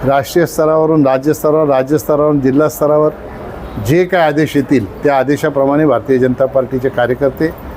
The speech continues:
हे काम करतील. परंतु प्रदेश पातळीवरून जर असं सांगितलं की तुम्हाला जिल्हा स्तरावर त्याचा निर्णय करायचा आहे, तर त्यावेळेला मित्रपक्षांच्या सोबत चर्चा करून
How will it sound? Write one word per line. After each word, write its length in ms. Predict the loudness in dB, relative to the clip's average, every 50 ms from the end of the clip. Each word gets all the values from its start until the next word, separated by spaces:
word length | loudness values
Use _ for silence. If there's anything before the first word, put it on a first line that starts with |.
| -14 -14 -14 -10 -4 -2
हे 80 | -2 -2
काम 280 | 0 0 -2 0 0
करतील. 340 | -2 -2 -4 -4 -2 -2 -4 -4 -4 -10 -16 -18 -18 -16 -16 -16 -14 -14 -14 -14 -14 -14 -10 -6 -2
परंतु 400 | -2 0 0 2 2 4 4 2 0 -4 -10 -16 -18 -16 -16 -16 -16 -16 -16 -16 -10 -4
प्रदेश 360 | 0 2 2 4 4 2 2
पातळीवरून 640 | 0 -2 -2 2 2 4 4 4 4 4 4 4 4
जर 120 | 4 4
असं 240 | 2 2 2 0 0
सांगितलं 380 | 2 2 2 0 0 0 0 0
की 120 | 0 0
तुम्हाला 340 | 0 2 2 2 4 2 2
जिल्हा 320 | 2 2 2 4 4 2
स्तरावर 420 | 2 0 0 2 2 2 2 2 2
त्याचा 260 | 2 0 2 2 2
निर्णय 320 | 4 4 4 4 2 2
करायचा 420 | 2 0 2 2 2 2 2 0 -2
आहे, 100 | -2 -4 -10 -16 -18 -18 -18 -18 -16 -16 -16 -10 -4 -4
तर 40 | -2 0 0
त्यावेळेला 680 | 2 2 4 4 4 4 4 4 4 4 2 2 2 2
मित्रपक्षांच्या 920 | 2 0 0 2 0 0 0 0 -2 -2 0 0 0 2 2 2 0 0
सोबत 300 | 0 0 0 0 2 0 0 0 0
चर्चा 280 | -2 0 0 0 0
करून 340 | 0 2 2 2 2 2 0